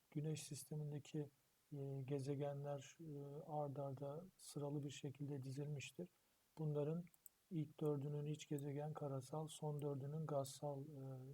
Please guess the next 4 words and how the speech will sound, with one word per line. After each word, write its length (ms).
dev 200
gazları 480
olduğunu 580
söylemiştik. 800